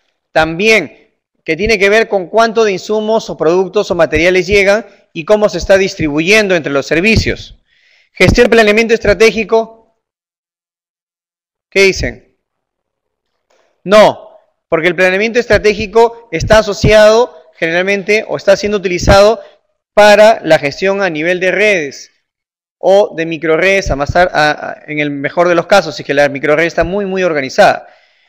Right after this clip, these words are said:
o es muy grande. Y E, gestión de mantenimiento, sí, porque el mantenimiento tiene que ver con la conservación de los servicios, ¿ok? Entonces, la respuesta correcta es la alternativa D,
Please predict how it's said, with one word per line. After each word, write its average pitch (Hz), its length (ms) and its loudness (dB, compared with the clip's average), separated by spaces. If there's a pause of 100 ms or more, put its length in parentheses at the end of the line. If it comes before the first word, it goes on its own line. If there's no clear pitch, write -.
(140)
o 151 140 4
es 156 80 2
muy 151 180 -4
grande. 156 440 0 (1080)
Y 190 280 0
E, 226 220 6
gestión 220 320 2
de 233 80 4
mantenimiento, 214 600 2
sí, - 520 -4 (240)
porque 156 260 0
el 165 80 0
mantenimiento 165 460 -2
tiene 208 220 -2
que 185 120 0
ver 196 220 0
con 202 520 -4
la 156 240 2
conservación 160 800 2
de 175 80 0
los 147 140 2
servicios, 147 640 -2 (480)
¿ok? 143 180 0 (520)
Entonces, 180 520 -2 (420)
la 156 260 4
respuesta 214 520 0
correcta 196 560 2
es 196 140 -2
la 165 180 2
alternativa 156 800 0
D, 151 520 -2